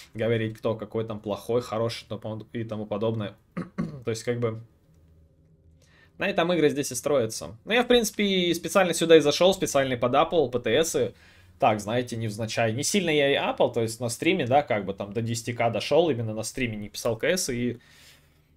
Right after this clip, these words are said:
поэтому для этого как бы и апал поинты, по сути, чтобы показать вам всю ситуацию этих Т Б-шек.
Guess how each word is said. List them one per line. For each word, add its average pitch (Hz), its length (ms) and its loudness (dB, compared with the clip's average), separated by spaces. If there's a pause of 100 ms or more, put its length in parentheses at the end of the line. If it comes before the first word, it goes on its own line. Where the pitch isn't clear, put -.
(120)
поэтому 175 420 6
для 160 220 4
этого 160 260 2
как 143 200 -2
бы 139 180 -2
и 135 440 -2 (960)
апал 156 340 -2
поинты, 131 480 -4 (440)
по 107 80 -6
сути, 107 300 -6
чтобы 104 520 -4 (260)
показать 123 460 -2
вам 110 120 -10
всю 135 120 -10
ситуацию 120 640 -2
этих 117 240 -8
Т 117 80 -2
Б-шек. 127 360 2